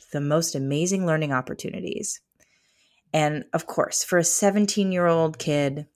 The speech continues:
this is a hard lesson to learn. It really is. So have some compassion. But as a parent, the more you can believe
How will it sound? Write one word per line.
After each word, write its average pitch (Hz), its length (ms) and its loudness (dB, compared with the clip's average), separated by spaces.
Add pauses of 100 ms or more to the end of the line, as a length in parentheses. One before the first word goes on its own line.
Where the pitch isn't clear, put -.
(380)
this 214 100 0
is 180 40 0
a 135 80 0
hard 147 540 6
lesson 135 360 -2
to 131 60 -2
learn. 127 520 -4 (280)
It 185 220 2
really 143 460 0
is. - 580 -8 (400)
So - 160 2
have 233 200 0
some 254 200 4
compassion. 196 840 -2 (340)
But 170 100 2
as 165 120 2
a 170 40 2
parent, 175 680 4
the 170 160 2
more 170 300 4
you 185 680 6
can 139 280 0
believe 131 640 -2